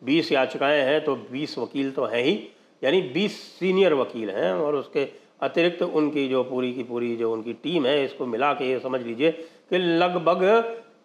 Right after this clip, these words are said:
चुनौतीकर्ताओं की ओर से एक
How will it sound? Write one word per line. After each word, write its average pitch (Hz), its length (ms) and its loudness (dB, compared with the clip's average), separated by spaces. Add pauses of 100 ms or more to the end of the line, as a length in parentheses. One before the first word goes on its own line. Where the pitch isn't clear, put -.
(960)
चुनौतीकर्ताओं 170 960 2
की 151 200 -2
ओर 139 280 0
से 196 480 2
एक - 120 -2